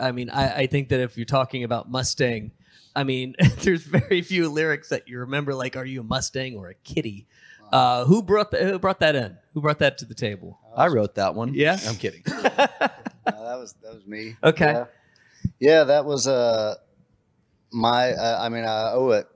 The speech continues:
Speaker 2: to my kids, really. My son was wearing a Mustang t-shirt, and my daughter had YouTube videos of cats on.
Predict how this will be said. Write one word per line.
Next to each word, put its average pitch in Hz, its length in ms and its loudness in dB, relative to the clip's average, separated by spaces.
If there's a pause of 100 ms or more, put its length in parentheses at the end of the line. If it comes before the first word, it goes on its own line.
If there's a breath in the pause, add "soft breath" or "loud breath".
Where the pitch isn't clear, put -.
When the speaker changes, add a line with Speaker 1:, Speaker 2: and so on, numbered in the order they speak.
(140)
Speaker 2:
to 107 120 -8
my 95 360 -6 (220)
kids, 98 380 0
really. 101 260 -6
My 92 180 -8
son 117 360 0
was 98 140 -10
wearing 104 300 -10
a 101 40 -10
Mustang 101 640 -4
t-shirt, 92 680 -12 (920 soft breath)
and 101 180 -4
my 98 160 -6
daughter 101 560 -2 (140)
had 101 280 -4
YouTube 107 540 -4
videos 98 580 -8
of 90 180 -20
cats 104 440 0
on. 87 460 -14